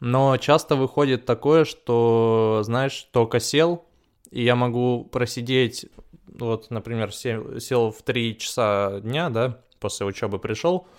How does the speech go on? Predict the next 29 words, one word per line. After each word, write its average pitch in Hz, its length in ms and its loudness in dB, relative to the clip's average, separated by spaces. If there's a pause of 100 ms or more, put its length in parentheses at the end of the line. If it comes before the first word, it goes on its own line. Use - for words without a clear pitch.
(480)
такой 110 420 -4 (220)
сижу, 113 320 -6
сижу, 117 320 -4
сижу, 170 540 -2 (320)
никуда 143 500 2
не 110 100 0
встаю, 139 340 -2
смотрю 123 320 -4
на 123 120 -4
время, 123 300 -4
уже 101 180 -10
десять 101 260 -8
часов - 280 -12
вечера. 92 400 -10 (480)
Это 113 220 -2
прям 110 200 -2
круто. 107 300 -4
А 104 60 -4
у 107 40 -2
меня 117 220 -2
уже 117 160 -4
написан 110 420 -6
весь 101 200 -8
проект, 147 460 -4
и 98 240 -8
слова 113 380 -4
есть 131 220 -8
какие-то, 104 420 -14
и... 95 300 -14